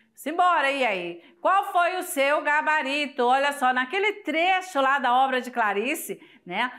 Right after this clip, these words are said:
ela usou duas vezes o conectivo mais naquele mesmo trecho. E aí, esse conectivo mais, o que que acontece? Será que ele expressa o mesmo conteúdo? Né?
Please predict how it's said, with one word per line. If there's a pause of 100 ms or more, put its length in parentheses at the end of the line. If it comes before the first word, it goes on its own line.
(120)
ela
usou
duas
vezes (380)
o
conectivo
mais
naquele
mesmo
trecho. (460)
E
aí,
esse
conectivo
mais, (300)
o
que
que
acontece? (760)
Será
que
ele
expressa
o
mesmo
conteúdo? (720)
Né?